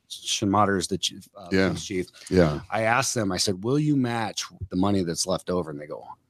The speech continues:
Speaker 1: "Absolutely." I'm like, "Oh, really? It's that easy?" And they're like, "Yeah."
Speaker 2: Mm-hmm.
Speaker 1: So we
Speaker 2: Mm-hmm.
Speaker 1: did it. We built like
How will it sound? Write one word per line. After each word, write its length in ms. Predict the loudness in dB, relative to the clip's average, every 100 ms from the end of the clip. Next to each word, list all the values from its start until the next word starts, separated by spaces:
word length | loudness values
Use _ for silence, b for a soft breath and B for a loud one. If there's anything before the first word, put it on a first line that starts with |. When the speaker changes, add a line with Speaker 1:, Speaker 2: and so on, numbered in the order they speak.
| _ 0
Speaker 1:
"Absolutely." 680 | 0 0 -2 0 0 -2
I'm 120 | -12 -18
like, 100 | _ _
"Oh, 100 | -4
really? 380 | -2 4 4 2 -4
It's 80 | -2
that 160 | 0
easy?" 300 | 2 2 2 0
And 140 | 0
they're 80 | -2
like, 140 | -2
"Yeah." 180 | -2 0
Speaker 2:
Mm-hmm. 180 | 2 2
Speaker 1:
So 280 | 2 -4 -2
we 140 | 0 0
Speaker 2:
Mm-hmm. 100 | 2
Speaker 1:
did 180 | 0
it. 180 | -2 -8 -4
We 140 | -4
built 420 | 4 4 4 0 _ _ _ -2
like 220 | 0 0